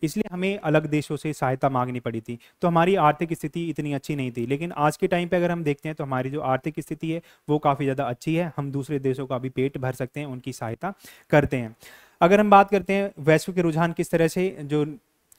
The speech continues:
जो विचारधारा होती है नीति निर्माण की उसको प्रभावित करते हैं। हमें पता है भारत जब आज़ाद हुआ था तो उसके पास कई सारे विकल्प थे, उसके पास, अ, सोवियत संघ में शामिल होने का विकल्प था, अमेरिका के पास जाने का विकल्प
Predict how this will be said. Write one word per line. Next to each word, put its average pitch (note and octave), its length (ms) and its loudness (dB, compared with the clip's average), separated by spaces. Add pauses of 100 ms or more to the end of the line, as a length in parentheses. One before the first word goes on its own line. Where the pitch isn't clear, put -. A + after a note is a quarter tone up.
(100)
जो C#3+ 160 -8
विचारधारा E3 600 4
होती F3 220 0
है E3 60 2
नीति D#3 220 -2
निर्माण C#3+ 380 -2
की C#3+ 100 -8
उसको C3 200 -8
प्रभावित B2+ 400 0
करते A#2 240 -6
हैं। A#2 140 -8 (300)
हमें F3 160 2
पता G3 200 2
है G#3+ 240 4
भारत D#3 320 6
जब E3 180 4
आज़ाद D#3 340 6
हुआ D3+ 180 4
था D3+ 140 -2
तो E3 400 -4
उसके E3+ 200 -4
पास E3 260 4
कई D#3 160 0
सारे D3 240 2
विकल्प C3 380 0 (100)
थे, A#2 100 -6 (320)
उसके F3 220 0
पास, F3 320 2
अ, C#3 240 0
सोवियत D#3 340 2
संघ D#3+ 180 -2
में D#3+ 80 -2
शामिल D3+ 300 0
होने D3 200 -2
का D3+ 280 2 (180)
विकल्प D3 400 0
था, C#3 200 -2
अमेरिका C#3+ 440 2
के D3+ 100 -2
पास C#3+ 200 2
जाने C3+ 220 -2
का C#3 80 -2
विकल्प B2+ 320 -2